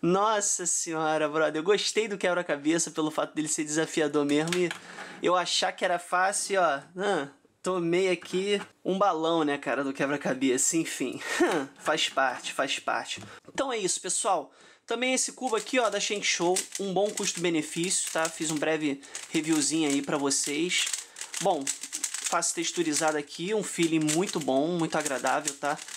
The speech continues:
Um bom cubo aí, com certeza, ok? Então é isso, pessoal. Muito obrigado a todos vocês que assistiram. Forte abraço, fiquem todos na paz.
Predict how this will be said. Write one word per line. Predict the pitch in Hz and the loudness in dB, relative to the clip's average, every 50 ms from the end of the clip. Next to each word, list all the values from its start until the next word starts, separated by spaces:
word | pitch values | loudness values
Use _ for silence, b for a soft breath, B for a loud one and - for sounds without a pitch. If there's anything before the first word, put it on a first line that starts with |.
| B B B B - - | B B B B -6 -4
Um | - 190 | -2 0
bom | 196 202 202 196 | 2 2 0 0
cubo | - 180 170 156 | 0 0 2 2
aí, | 156 151 147 | 2 0 0
com | 143 - 147 147 | -2 -2 -2 -2
certeza, | - - 170 - - - - - 151 - - - - - | -2 -2 -2 -4 -6 -8 -8 -6 -6 -8 -8 -10 -20 -16
ok? | - 143 135 - 220 233 233 208 - - | -14 -12 -4 -2 -2 -2 -2 -4 -12 -18
Então | - - - 339 339 | -8 -2 0 2 2
é | 294 | 2
isso, | 240 226 - - | 2 0 0 -2
pessoal. | 226 - - - 220 180 151 135 - - _ _ - | 0 0 0 0 0 0 0 -2 -4 -10 _ _ -4
Muito | 220 285 285 269 | -2 -2 0 0
obrigado | 214 208 196 196 185 185 | 0 0 0 0 -2 -2
a | 185 | -2
todos | 196 185 180 | -4 -4 -4
vocês | 175 185 180 - - - | -4 -4 -4 -4 -4 -4
que | - 202 | -4 -4
assistiram. | 190 - - - - - 254 233 214 175 | -4 -2 -2 -2 -2 -2 -2 -2 -4 -4
Forte | - - - - - - 156 156 160 151 - - - 160 | -4 -6 -12 -14 -8 -2 -2 0 0 -2 -4 -6 -6 -6
abraço, | 147 139 143 143 143 151 160 - - | -4 -4 -4 -2 -2 -2 -4 -4 -6
fiquem | 175 - - 165 165 151 135 | -8 -8 -6 -4 -2 0 -2
todos | 131 - - - 135 127 131 143 | -2 -4 -6 -6 -6 -4 -4 -4
na | 156 165 | -4 -4
paz. | 165 - 190 180 185 190 196 - - - - | -4 -4 -4 -4 -2 -4 -4 -4 -6 -6 -8